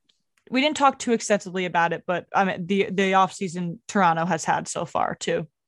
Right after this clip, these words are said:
Berrios to that contract extension, and then Gausman, that rotation is pretty elite too.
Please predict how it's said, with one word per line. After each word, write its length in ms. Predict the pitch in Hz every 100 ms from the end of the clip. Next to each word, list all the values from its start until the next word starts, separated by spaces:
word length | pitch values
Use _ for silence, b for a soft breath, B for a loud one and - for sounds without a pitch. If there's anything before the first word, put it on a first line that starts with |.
| _
Berrios 440 | 196 190 185 180 -
to 60 | -
that 180 | 165
contract 460 | - 180 160 175 170
extension, 640 | 175 - 160 160 165 156 - _ _ _ -
and 140 | 196
then 160 | 175 160
Gausman, 640 | 175 165 156 170 160 165 -
that 180 | 185 160
rotation 440 | 165 180 165 170
is 120 | 170
pretty 320 | - - 165 160
elite 340 | - - - -
too. 180 | -